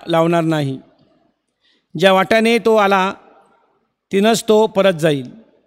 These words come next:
त्यांचा या नगरात प्रवेश होणार नाही," असे परमेश्वर म्हणतो. "मी स्वतःकरिता आणि माझा सेवक दावीद यांच्याकरिता या नगराचा उद्धार करण्यासाठी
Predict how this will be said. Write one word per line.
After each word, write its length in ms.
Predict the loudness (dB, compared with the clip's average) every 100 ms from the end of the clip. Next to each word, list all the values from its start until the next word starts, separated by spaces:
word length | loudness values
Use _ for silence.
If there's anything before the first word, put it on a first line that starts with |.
| _ _ _ _ _ _ _ _ _ _ -4
त्यांचा 340 | -4 0 0
या 120 | 2
नगरात 520 | 0 0 0 2 0
प्रवेश 480 | 0 -2 0 -2 -2
होणार 320 | -2 0 0
नाही," 400 | 0 0 0 -2 -8 _ _ _ _ _ _ -6
असे 260 | -4 0 0
परमेश्वर 600 | 0 0 0 0 0 0
म्हणतो. 360 | -2 -4 -10 -16 _ _ _ _ _ _ _ _ _ _ _ _ _ _ _ -4
"मी 300 | 0 2 0
स्वतःकरिता 680 | -2 0 0 2 -2 0 0
आणि 680 | 0 -2 -2 0 -2 -6 -12 _ _ _ _ _
माझा 320 | -4 0 0
सेवक 340 | 0 0 0 0
दावीद 360 | 0 0 -2 -6 -20 _ _ _ _ _
यांच्याकरिता 840 | -2 0 2 2 0 -2 -2 -4 -8 _ _ _ _ _ _ -4
या 100 | 0
नगराचा 500 | 0 2 0 0 0
उद्धार 340 | 0 0 0
करण्यासाठी 760 | 0 -2 0 0 -2 -2 -6